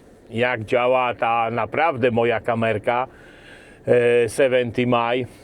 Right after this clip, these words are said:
cztery K T osiemset. Słuchajcie, no ja jestem nią zafascynowany, dla mnie ona działa za-, zarąbiście. Słuchajcie, no wygląda to po zainstalowaniu tak,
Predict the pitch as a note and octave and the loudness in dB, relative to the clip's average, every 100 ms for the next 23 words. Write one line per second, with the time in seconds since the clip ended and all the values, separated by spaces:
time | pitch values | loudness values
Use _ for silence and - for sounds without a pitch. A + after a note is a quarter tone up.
0 | A2+ - B2+ A#2+ B2 B2 A#2 A#2 A#2 A2 | -20 -2 2 4 4 2 2 2 0 -2
1 | - C#3+ C3+ C3+ - C3+ A#2+ - C#3+ C3 | 0 0 2 -2 0 -2 -2 0 0 2
2 | B2+ A#2+ B2 G#2+ - B2 - - - - | 2 0 -2 -2 0 0 -2 -12 -20 -20
3 | - - - - D3+ D#3 D#3 D3+ - A#2 | -20 -20 -20 -6 0 2 2 0 -2 0
4 | B2+ B2+ B2+ B2 C#3 D3 D3+ - D3 C#3 | 2 2 2 2 2 0 -2 -2 -2 0
5 | C3 C3 D3+ - - D3 B2 C#3 A#2+ A#2+ | 0 0 -4 -2 0 0 0 0 0 -2
6 | A#2+ A#2 A#2 C#3 C#3 C#3 C3+ B2 C3+ B2+ | -2 -2 0 0 0 -2 0 0 0 -2
7 | A2+ C#3+ C3 B2+ A#2 G#2 C3+ C3 B2+ A2+ | 0 0 0 0 -2 0 0 2 0 0
8 | D3+ D3 C3+ A#2+ G#2 - A#2 A2 - - | 0 0 0 -2 -4 -2 -2 -2 -6 -20
9 | - - E3 F3 E3+ - B2+ C3+ D#3 D3+ | -20 -2 2 4 2 0 0 2 2 2
10 | F#3 F#3+ F3+ E3+ E3 D#3 - E3+ C3+ D#3+ | 2 2 0 2 2 2 2 0 2 0
11 | D#3 B2 - D3+ D3+ B2+ D#3 D#3 C#3+ A#2+ | -2 -2 0 2 2 2 0 0 -2 0
12 | C#3+ B2+ C3 - | 2 2 -2 -6